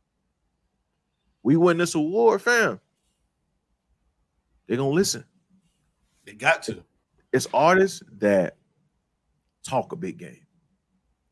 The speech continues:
Speaker 1: It's artists that don't even speak up for themselves in certain moments. What we want you niggas to do is do your thing on them beats. Let us talking heads, let us organizers, let us do, let us do what we need to do.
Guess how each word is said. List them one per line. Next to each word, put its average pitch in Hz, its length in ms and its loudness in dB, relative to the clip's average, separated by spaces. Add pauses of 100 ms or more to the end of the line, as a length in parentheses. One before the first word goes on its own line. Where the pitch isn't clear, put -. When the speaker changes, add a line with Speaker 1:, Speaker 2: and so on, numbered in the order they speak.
(560)
Speaker 1:
It's - 180 -12
artists 113 300 0
that 90 140 -6
don't 107 200 -4
even 104 140 -6
speak - 280 -8
up 87 100 0
for - 100 -14
themselves 87 420 -10
in 78 60 -18
certain - 280 -14
moments. 82 380 -14 (840)
What 143 140 4
we 180 100 -2
want 170 240 -2
you 180 60 -8
niggas 165 220 -8
to 156 80 -10
do 170 300 0 (1000)
is - 160 -8 (380)
do 151 60 -10
your 151 120 -2
thing 139 200 0
on 120 100 -2
them 107 120 -4
beats. - 400 -14 (800)
Let 147 180 2
us 151 120 0
talking 156 400 -2
heads, 147 540 -2 (380)
let 135 140 4
us 143 100 2
organizers, 151 880 2 (320)
let 156 160 6
us 160 120 2
do, 160 280 0
let 160 220 -2
us 160 180 2
do 165 140 0
what 175 220 2
we 175 120 -4
need 165 280 -4
to 131 100 -2
do. 135 300 -10